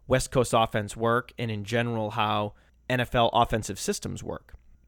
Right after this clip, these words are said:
But last year, Chip Kelly assumed he could change Mark Sanchez and make him efficient. He couldn't. Did he really think he could change Sam Bradford? Yes, I think he did.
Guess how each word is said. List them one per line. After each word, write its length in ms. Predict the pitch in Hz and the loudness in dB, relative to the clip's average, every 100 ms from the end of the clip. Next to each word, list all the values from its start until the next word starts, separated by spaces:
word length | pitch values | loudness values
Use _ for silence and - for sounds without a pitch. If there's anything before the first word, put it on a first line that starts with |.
| - | -6
But 160 | 113 | -4
last 400 | 98 123 139 - | 0 2 2 2
year, 220 | 151 156 | 4 4
Chip 280 | 113 - - | 4 0 0
Kelly 300 | - 139 123 | 2 4 2
assumed 380 | 107 - 147 135 | 0 0 0 0
he 80 | 120 | -2
could 160 | 120 | -4
change 400 | 101 139 131 123 | -2 0 2 0
Mark 240 | 117 120 113 | 0 0 0
Sanchez 540 | - 135 135 117 104 | 0 0 0 -2 -4
and 100 | 101 | -4
make 180 | 110 - | -4 -2
him 80 | 113 | -6
efficient. 440 | 104 135 - - | -2 -4 -4 -10
He 120 | - | -12
couldn't. 460 | 123 - 156 95 - _ _ _ | -6 -2 -2 -4 -16 _ _ _
Did 140 | - 135 | -4 0
he 80 | 139 | 2
really 240 | 143 143 | 4 4
think 180 | 156 151 | 2 -2
he 80 | 143 | -2
could 160 | 127 | -2
change 340 | - 147 135 - | 0 0 0 0
Sam 220 | 135 131 | 0 2
Bradford? 420 | 127 147 156 101 | 4 4 4 -4
Yes, 520 | 101 180 - - - | 2 2 2 -2 -4
I 80 | 135 | -4
think 220 | 131 147 | -2 -2
he 120 | 139 131 | -2 -2
did. 400 | 110 170 101 | 2 2 2